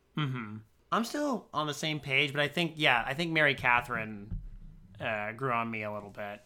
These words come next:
I mean, I mean, I don't know, we might be disagree on that, Sade, but, like, I think what she's going through is, is pretty horrific and pretty, almost, like, s-, it, uh, more than anyone else, like, self-loathing driven,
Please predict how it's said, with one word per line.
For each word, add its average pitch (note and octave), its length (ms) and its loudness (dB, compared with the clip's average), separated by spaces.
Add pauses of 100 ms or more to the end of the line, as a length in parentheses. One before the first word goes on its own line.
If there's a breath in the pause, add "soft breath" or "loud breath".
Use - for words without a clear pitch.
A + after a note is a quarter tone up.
(280)
I B2 100 -4
mean, C#3 220 0
I D3 80 4
mean, D#3 120 8
I D3+ 60 10
don't D3 80 8
know, C#3+ 100 6
we C#3 100 2
might C3 240 4
be B2 140 -2
disagree A#2+ 480 -4
on A2 140 2
that, A2 200 -4
Sade, G#2+ 360 -6
but, A2 200 -6
like, G#2+ 340 -6 (360 soft breath)
I C#3 100 8
think C#3 460 0 (340)
what C3 300 2
she's C3+ 320 -2
going A#2 320 -2
through A2 320 -4
is, G#2+ 260 -8 (220)
is - 120 -6
pretty C3+ 300 0
horrific A#2 520 0
and G#2+ 140 -4
pretty, A#2 400 -4 (140)
almost, F3+ 380 2
like, C#3 160 2
s-, - 300 0
it, E3 180 -8 (100)
uh, D3 120 2
more D3+ 200 2
than F3 100 0
anyone C#3+ 280 2
else, C3 240 -2
like, C3 140 0
self-loathing A#2+ 1700 -2
driven, A#2 580 -6